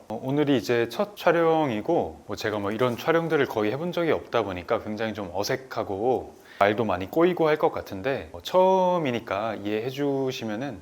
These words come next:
너무 감사드리겠습니다. 오늘은 일단 세금이란 어떤 것인지 좀 전반적인 내용에 대해서 너무 딥하게 가진 않고 얕게 한번 알아보는 시간을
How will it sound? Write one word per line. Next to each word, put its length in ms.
너무 380
감사드리겠습니다. 1120
오늘은 460
일단 460
세금이란 600
어떤 560
것인지 600
좀 280
전반적인 800
내용에 340
대해서 720
너무 420
딥하게 420
가진 260
않고 560
얕게 400
한번 360
알아보는 560
시간을 500